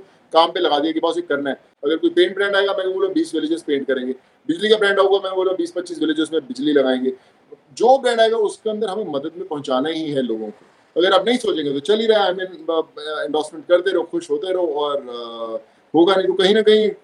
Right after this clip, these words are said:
उनकी अंतरात्मा जगानी ही पड़ेगी आपको कि बॉस, ये it's not about just, uh, running those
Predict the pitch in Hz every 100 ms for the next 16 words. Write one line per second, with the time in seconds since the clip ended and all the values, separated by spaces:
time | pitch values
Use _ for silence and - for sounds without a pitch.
0 | _ - 170 170 214 185 175 185 180 190
1 | 190 147 160 175 196 165 151 151 143 151
2 | 147 147 170 170 _ _ _ 139 156 151
3 | 175 180 170 170 - _ _ _ 127 165
4 | - - 147 139 135 127 127 120 113 _
5 | 127 131 - 123 131 143 170 180 165